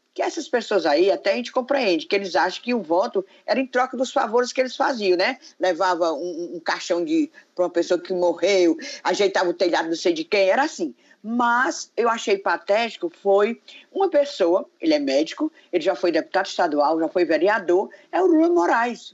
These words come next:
Lula Moraes, é, é, ele reclamou, ele fez uma carta distribuindo pra Deus e o mundo na internet com ódio porque teve duzentos e sessenta e sete votos. Aí, mas disse assim, "A minha derrota eu não perdi.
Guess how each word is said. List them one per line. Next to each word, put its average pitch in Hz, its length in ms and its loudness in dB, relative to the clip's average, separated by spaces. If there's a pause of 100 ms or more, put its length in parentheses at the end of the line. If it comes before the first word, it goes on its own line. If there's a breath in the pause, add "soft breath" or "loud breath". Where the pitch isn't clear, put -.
Lula 262 240 -2
Moraes, 233 600 -2
é, 196 320 0
é, 190 420 2
ele 214 140 2
reclamou, 226 560 2
ele 240 100 -2
fez 208 240 0
uma 262 120 2
carta - 640 -4 (460 soft breath)
distribuindo 196 640 0
pra 196 120 0
Deus 214 260 2
e 339 40 4
o 370 60 0
mundo 254 460 2
na 214 80 2
internet 202 640 0 (320 loud breath)
com 349 180 2
ódio 285 320 2
porque 320 180 0
teve 233 460 -2
duzentos 233 600 -2
e 269 80 -4
sessenta 294 480 -2
e 285 40 0
sete 240 340 -2
votos. 240 640 0 (480 loud breath)
Aí, 311 200 0
mas 330 220 2
disse 285 220 0
assim, 233 240 -6
"A 359 140 0
minha 339 200 2
derrota 240 640 -2 (180 loud breath)
eu 381 120 2
não 311 160 2
perdi. 170 580 0